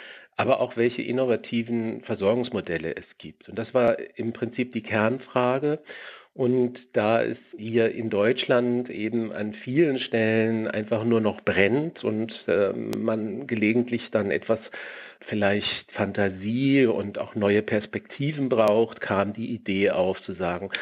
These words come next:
lass uns doch mal im Ausland schauen, ob die ähnliche Probleme haben, ähm, und wie die mit den Problemen umgehen.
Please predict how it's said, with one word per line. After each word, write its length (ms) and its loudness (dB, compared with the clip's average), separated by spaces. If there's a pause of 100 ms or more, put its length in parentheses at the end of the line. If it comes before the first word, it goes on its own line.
(320)
lass 180 2
uns 140 -2
doch 160 -2
mal 160 2
im 120 0
Ausland 600 0
schauen, 840 0 (180)
ob 240 -6
die 260 -4
ähnliche 360 2
Probleme 600 2
haben, 500 2 (420)
ähm, 280 0
und 200 -2
wie 140 -2
die 220 -2
mit 180 4
den 140 2
Problemen 560 -6
umgehen. 580 2